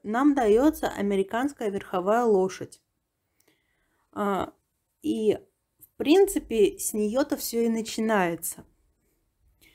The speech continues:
Чтобы, в принципе, вывести американскую верховую, нам ш-, нам нужны две лошади. А если точнее, три.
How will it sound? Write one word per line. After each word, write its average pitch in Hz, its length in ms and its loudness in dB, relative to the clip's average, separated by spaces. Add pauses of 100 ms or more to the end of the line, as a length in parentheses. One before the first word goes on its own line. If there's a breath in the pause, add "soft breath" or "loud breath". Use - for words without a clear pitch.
(280 soft breath)
Чтобы, 285 320 2
в 302 60 -4
принципе, 294 420 4
вывести 233 680 -4 (160)
американскую 247 680 -2
верховую, 277 720 0 (240)
нам 269 160 0
ш-, - 120 -12 (140)
нам 262 280 4
нужны 277 280 2
две 240 160 -4
лошади. 190 560 -4 (840 soft breath)
А - 80 -2
если 220 240 -2
точнее, 277 420 6
три. 185 340 -6